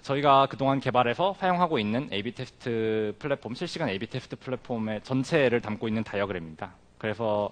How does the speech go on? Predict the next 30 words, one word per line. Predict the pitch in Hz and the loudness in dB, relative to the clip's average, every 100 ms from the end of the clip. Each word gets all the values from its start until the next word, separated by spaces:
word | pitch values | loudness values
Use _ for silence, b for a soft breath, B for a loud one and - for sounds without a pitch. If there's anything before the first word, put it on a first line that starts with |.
| - | -6
저 | - 101 | -4 -2
에이피아이 | 107 143 | 0 -2
서버들을 | 135 139 131 120 | 0 0 2 0
통해서 | - 127 120 | 0 -4 -4
로그를 | 95 92 104 | -6 -6 -8
수집하고, | - 131 - 120 151 - _ | -8 -12 -8 -6 -8 -12 _
그거를 | - 107 107 | -8 -4 -4
키네시스 | - 160 160 151 147 | -4 -8 -8 -12 -14
스트림에 | - - 131 | -14 -6 -4
그대로 | 110 104 98 | -2 -4 -4
밀어넣고, | 98 95 87 - - 117 b b b b b - - | -4 -4 -4 -6 -10 -10 b b b b b -20 -12
말씀드렸던 | 107 139 123 117 127 | -10 -2 0 2 -2
플링크 | 120 104 107 175 214 - | -2 -6 -4 -4 -4 -8
스트리밍 | - - 185 | -12 -4 -2
어플리케이션을 | 117 127 123 127 117 113 | -2 -2 -2 -2 0 -2
통해서 | 110 151 120 156 - _ - | -2 -2 -2 -2 -6 _ -10
여러 | 101 107 | -2 -2
군데로 | 107 104 104 104 101 - | 0 0 0 0 -2 -4
이제 | 90 87 | -8 -8
모니터링도 | 95 110 135 110 104 | -4 -4 -4 -4 -2
하고, | 104 151 160 151 | -2 0 -2 -4
그걸로 | 110 107 104 101 98 | -4 -4 -4 -4 -4
뭐, | 90 | -8
수집도 | - 151 - 123 | -8 -12 -8 -6
하고, | 139 165 196 - | -6 -6 -10 -10
적재도 | - 123 110 | -8 -4 -2
하고, | 127 135 147 | -2 -4 -4
여러 | 101 | -2
가지를 | 101 98 | -2 -2
하고, | 104 123 | -4 -6